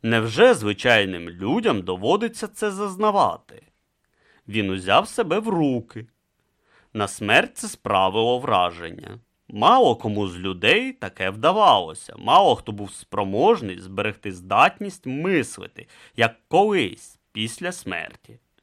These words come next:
Смерть не отримував жодної втіхи від своєї роботи.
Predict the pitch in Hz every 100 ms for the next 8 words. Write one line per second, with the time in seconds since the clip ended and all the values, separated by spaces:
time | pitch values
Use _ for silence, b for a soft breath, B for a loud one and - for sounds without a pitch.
0 | _ b b b b - 160 269 262 277
1 | 285 277 269 226 113 90 95 104 131 180
2 | 92 92 90 - 208 277 - 98 98 -
3 | 104 101 143 104 101 104 165 123 87 -
4 | -